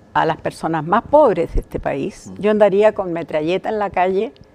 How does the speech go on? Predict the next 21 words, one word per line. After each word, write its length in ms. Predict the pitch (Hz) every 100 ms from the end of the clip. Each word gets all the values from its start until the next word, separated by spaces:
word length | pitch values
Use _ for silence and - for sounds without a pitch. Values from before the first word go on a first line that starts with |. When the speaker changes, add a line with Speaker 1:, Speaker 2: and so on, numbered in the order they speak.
| - _
Speaker 1:
disparándole 640 | 190 185 185 190 202 208 196
a 40 |
medio 300 | 190 208 214
mundo 420 | 214 220 233 269
para 240 | - 208 180
robarme 400 | 175 180 190 214
la 120 | 208
comida 280 | 190 190 196
para 120 | 190
mis 220 | 165 -
hijos". 200 | - -
Speaker 2:
Ujú. 420 | - _ - 90 - - _ _ _ _ _ _ _ _ _
Speaker 1:
Así 240 | 170 - 233
tal 180 | 262
cual. 220 | - - - - _ _ -
Speaker 2:
Ujú. 140 | 95 113 - - _ - - - - - _ - _ - - -
Speaker 1:
Seguramente 480 | 170 160 170 156
no 100 | 175
lo 60 | 170
haría, 300 | 180 160 147
pero, 380 | - 165 160 143